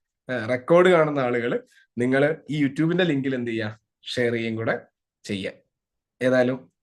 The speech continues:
തൽക്കാലം ഇന്ന്, ആ, ഇവിടെ അവസാനിപ്പിക്കുകയാണ്.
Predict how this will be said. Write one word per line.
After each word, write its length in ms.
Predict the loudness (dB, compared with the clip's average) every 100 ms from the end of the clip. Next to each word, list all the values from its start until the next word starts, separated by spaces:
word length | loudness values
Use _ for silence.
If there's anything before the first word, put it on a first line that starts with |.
| -4
തൽക്കാലം 520 | -4 4 4 4 -4 -12 _ _ -2
ഇന്ന്, 320 | 0 2 2 0 -4 _ _ _ _ _ -6
ആ, 200 | -6 -4
ഇവിടെ 240 | -2 2
അവസാനിപ്പിക്കുകയാണ്. 960 | 2 2 -2 -4 -4 -6 -4 -4 -4